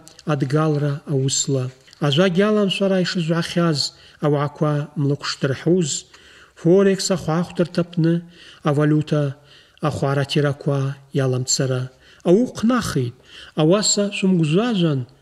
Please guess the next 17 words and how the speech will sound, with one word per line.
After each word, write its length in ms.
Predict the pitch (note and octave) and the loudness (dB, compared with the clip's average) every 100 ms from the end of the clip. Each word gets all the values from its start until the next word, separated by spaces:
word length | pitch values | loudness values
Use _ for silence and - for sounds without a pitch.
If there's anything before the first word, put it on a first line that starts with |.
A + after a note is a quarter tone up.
| - | -2
ауаус 420 | D3+ C#3 C#3 D3 - | 0 2 0 -2 -6
шәалалырныс. 800 | - D3 C3+ C3 C3 B2+ B2+ - - _ - - - | -4 -2 0 0 -2 -2 -2 -4 -6 _ -20 -20 -2
Инахауата 760 | E3+ F3 E3+ F3 F3+ G3+ G3+ E3 D3+ - | 2 2 4 2 2 0 0 0 -2 -6
старт 400 | - F3+ F3 F3 | -4 -2 -2 -4
капитал 500 | D#3+ - E3+ F3+ F#3 | -6 -4 -2 0 0
змам 340 | D3+ D3+ F3+ E3+ | 0 0 0 2
аҩаӡәыс 520 | F#3 E3+ D#3 D3 C#3 - - - - - | 2 0 -2 -2 -4 -6 -12 -20 -20 -2
форекс 500 | F3 F#3+ F3+ F3+ - | 2 6 4 2 -2
ахәаахәҭырҭа 800 | F3 - D#3 F#3 F3 F#3+ - F3+ | -4 -4 -4 -4 -4 -6 -2 -2
ҵабыргы 540 | F3 E3 E3 D3+ E3 F#3+ F#3 - - _ | -2 0 0 2 2 2 -2 -12 -20 _
дазынаӡарныс 800 | D#3+ C#3+ F#3+ G3 E3 E3+ E3+ E3 - - - | 0 2 2 2 2 2 2 0 -2 -8 -6
лшарагьы 680 | E3+ D#3 - F3+ E3 D3 D#3 G3+ | -2 0 0 2 2 0 0 2
имам. 300 | F3 C3+ A#2+ - - - - - | 2 0 -4 -12 -20 -20 -20 -4
Ауаа 600 | D3+ D3+ F#3 G3 D#3 C3+ - - - | 0 4 4 2 0 -2 -10 -20 -8
авалиута 600 | - D3 E3+ F3+ G#3 - F3+ | -2 2 4 4 2 0 -2
зхәаауа 600 | - - D#3+ D#3 F3+ G#3+ | -2 -2 0 2 2 2
егьи 360 | F#3 D3 D#3 | 0 0 2